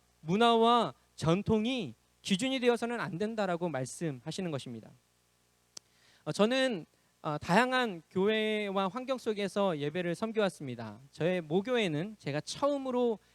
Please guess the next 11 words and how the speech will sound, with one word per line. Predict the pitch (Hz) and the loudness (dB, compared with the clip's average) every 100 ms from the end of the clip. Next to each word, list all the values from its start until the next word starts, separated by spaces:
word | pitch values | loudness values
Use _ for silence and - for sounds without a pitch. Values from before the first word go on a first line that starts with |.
| _ - | _ -12
신앙생활을 | 233 226 214 214 202 196 | -6 -4 -2 -2 0 -2
시작한 | - 208 - 185 | -4 -6 -4 -6
저의 | 185 165 | -4 -2
모교회는 | 143 143 160 156 208 190 117 _ _ _ | -4 -2 -2 -2 -2 -4 -6 _ _ _
그 | 135 | 2
오순절 | 175 233 285 262 247 | 4 4 2 0 0
교단의 | 165 151 143 120 | 2 0 -2 -6
교회, | 117 110 110 - | -8 -10 -12 -16
이게 | 120 | -14
뭐 | 113 107 _ 117 | -14 -14 _ -16
일명 | 123 160 165 170 160 | -2 -2 -2 -6 -8